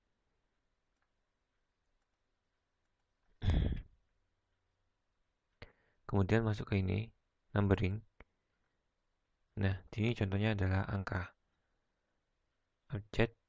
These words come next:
dengan kapital, abjad dengan kurung seperti ini. Angka juga sama. Ini angka Romawi. Nah, ini abjad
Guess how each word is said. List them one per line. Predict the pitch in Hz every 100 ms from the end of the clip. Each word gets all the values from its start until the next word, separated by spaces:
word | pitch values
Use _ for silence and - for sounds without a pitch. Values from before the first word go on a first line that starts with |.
| -
dengan | 98 98 95 95 95 - -
kapital, | 101 - 95 - 104 139 - _ _ _ _ _ _ _ _ _ -
abjad | - - 107 107 _
dengan | - 98 98 95 95 92 92 98 -
kurung | - 101 98 98 95 - _ - - _ _ _ _ _
seperti | - - - 95
ini. | 95 123 - _ _ _ _ -
Angka | 101 101 107
juga | - -
sama. | - 95 95 127 - _ _ _ _ _ _ _ _ 101
Ini | 107 117 110
angka | 101 - 101 98 95 92 92 92 - _ _ _ _ _ -
Romawi. | 101 104 92 90 98 127 - _ _ _ _ _ _ _ _ _ _ _ _ _ _ _ _ _ _ _ _ _ _ -
Nah, | 101 95
ini | 98 107 -
abjad | 98 - 104